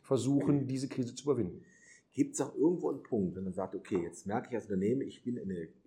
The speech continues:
Speaker 2: Krise, es läuft nicht so, wie ich mir das vorstelle“, ähm, wo es, wo eigentlich der nächste Schritt wäre, eine externe Hilfe zu bekommen?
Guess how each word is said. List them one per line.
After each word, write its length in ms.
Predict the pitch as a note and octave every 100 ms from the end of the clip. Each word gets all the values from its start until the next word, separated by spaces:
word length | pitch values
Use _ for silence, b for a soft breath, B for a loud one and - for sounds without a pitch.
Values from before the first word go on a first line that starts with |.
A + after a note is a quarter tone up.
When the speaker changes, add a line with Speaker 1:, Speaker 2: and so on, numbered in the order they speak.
| -
Speaker 2:
Krise, 300 | - C#3 D#3
es 80 | -
läuft 200 | A#2+ B2
nicht 140 | G#2+
so, 140 | A2+ G#2
wie 40 |
ich 120 | G#2
mir 120 | G#2+ F#2
das 160 | F2
vorstelle“, 760 | - G#2 A2 - C#3 F3 A3+ - _ _ - b b b b b b -
ähm, 380 | G#2 G#2+ G#2+ G#2+ - - b b _ _ _
wo 180 | G2+ B2+
es, 260 | C3+ - - -
wo 140 | A2+ A#2
eigentlich 240 | C3 -
der 100 | A#2
nächste 280 | B2+ C#3 C3
Schritt 260 | - C3+ G#2
wäre, 420 | A#2 A#2 G#2+ - - _ -
eine 200 | G2 G2+
externe 500 | A2+ - - A#2+ A2
Hilfe 460 | - G#2 A2 C#3+ -
zu 160 | -
bekommen? 560 | - - E3 E3+ A3